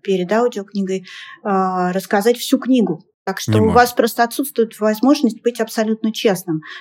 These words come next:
Speaker 1: Так что вы выбираете что-то самое главное для этого и сообщаете это читателю так, чтобы он схватил, а дальше полагаетесь на талант автора, чтобы он не отпустил.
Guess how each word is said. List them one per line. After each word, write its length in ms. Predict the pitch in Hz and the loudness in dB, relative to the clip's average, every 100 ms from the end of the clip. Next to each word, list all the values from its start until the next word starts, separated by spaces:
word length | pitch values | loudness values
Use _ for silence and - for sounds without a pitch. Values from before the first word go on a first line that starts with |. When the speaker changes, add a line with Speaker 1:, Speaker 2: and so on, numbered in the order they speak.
| - | 0
Speaker 1:
Так 160 | 240 | 0
что 160 | - 262 | 2 0
вы 160 | 262 | 2
выбираете 640 | 240 220 247 226 196 190 208 | 0 2 4 4 4 0 -6
что-то 300 | - 208 202 | -12 -10 -8
самое 420 | - 208 190 175 | -2 0 2 0
главное 520 | 202 262 370 311 202 | 2 2 4 4 2
для 220 | 180 175 170 | -4 -12 -12
этого 300 | 160 - 170 | -16 -12 -10
и 180 | 160 254 | -4 -4
сообщаете 600 | - 226 - 262 262 226 | -2 -4 2 2 2 -2
это 120 | 214 | -4
читателю 540 | 202 - 226 233 226 208 | -6 -2 0 0 -4 -2
так, 220 | 302 370 | 0 0
чтобы 280 | - 196 220 | -6 -2 2
он 80 | 247 | 2
схватил, 720 | - - 196 190 294 381 415 - - - - - - - | 0 -2 -2 0 0 0 -2 -8 -18 -16 -18 -20 -20 -4
а 120 | 220 | 2
дальше 320 | 208 320 - | 4 4 2
полагаетесь 680 | - 254 240 247 247 - - | 0 2 4 4 2 -2 -2
на 120 | 226 | 0
талант 380 | 226 226 220 214 | 0 2 0 0
автора, 300 | 247 - 220 | -2 0 -4
чтобы 320 | 202 - 190 | -4 -8 -6
он 140 | 214 214 | -4 -2
не 80 | 214 | -4
отпустил. 640 | 214 - 196 - 151 151 | -6 -10 -10 -12 -18 -20